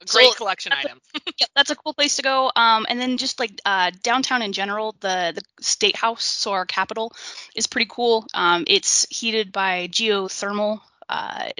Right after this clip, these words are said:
Speaker 2: stuff from the, the springs that go under the city. And then up Warm Springs is really pretty. Again, those are heated the same way. And then other attractive things, uh, the Boise Greenbelt comes to mind. It runs right along the, the Boise River,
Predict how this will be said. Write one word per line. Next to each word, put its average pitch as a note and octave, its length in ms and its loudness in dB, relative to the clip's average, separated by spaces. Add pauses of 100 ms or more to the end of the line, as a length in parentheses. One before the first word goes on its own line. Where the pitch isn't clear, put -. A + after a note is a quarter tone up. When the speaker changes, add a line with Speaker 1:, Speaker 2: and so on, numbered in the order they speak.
(220)
Speaker 2:
stuff - 300 2
from F#3+ 220 -4
the, E3+ 200 -2
the - 60 -12
springs G3+ 340 -2
that E3 100 -8
go F3+ 160 -6
under F#3 140 -4
the E3 80 -8
city. A3+ 320 -4 (520)
And F#3 120 0
then F#3 120 4
up - 180 2
Warm G3 240 2
Springs A3 360 0
is G3 100 -4
really G3+ 200 0
pretty. G3+ 380 0
Again, F#3+ 280 -2
those F#3 160 -2
are F3+ 180 -2
heated G3+ 320 -4
the F#3+ 80 -6
same F3 280 0
way. G3 260 -2 (800)
And G#3 160 -4
then G3 680 4 (160)
other A#3+ 240 -2
attractive A3 400 0
things, F#3+ 340 0
uh, G#3+ 380 6 (380)
the G#3+ 80 -14
Boise C#4+ 240 4
Greenbelt A#3+ 420 4
comes F#3+ 240 -2
to G3 80 -4
mind. E3 280 0
It - 220 -6
runs G#3+ 220 2
right G#3+ 140 4
along G3+ 300 0
the, E3+ 360 -2
the F3+ 80 -12
Boise G3 300 -6
River, G3+ 340 -4